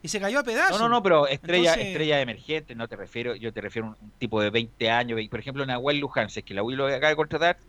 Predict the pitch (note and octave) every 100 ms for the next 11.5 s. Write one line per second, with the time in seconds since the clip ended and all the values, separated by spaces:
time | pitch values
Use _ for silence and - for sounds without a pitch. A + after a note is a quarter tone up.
0 | - G#2+ - F2+ F2+ G#2+ G#2+ G#2 G#2+ G2
1 | G#2+ G#2+ G#2+ - G2 F#2+ G#2 A#2 B2+ A2
2 | - G#2 G2+ A2 A#2 A2+ A#2 A#2 A#2+ D3
3 | - - - - G#2 A2 C3 C#3 C#3+ D#3
4 | D#3 C#3+ E3 F#3 F3+ F3 E3 - - B2
5 | - D3+ C#3+ D#3 D3 C#3 D#3 B2 - _
6 | G#2 F#2+ - A#2 - A2 - G2 G#2+ G#2
7 | G2 G2 F#2+ F#2 F#2+ A2 A#2 C3 A2 F#2
8 | G2+ G2+ G2 F#2+ - _ G#2 G#2 - -
9 | A2 G2 G2 - A#2+ A2+ A2+ A2+ C3 D3
10 | D3+ C#3+ D3+ D3 D#3+ F#3 _ - _ -
11 | - _ - A#2+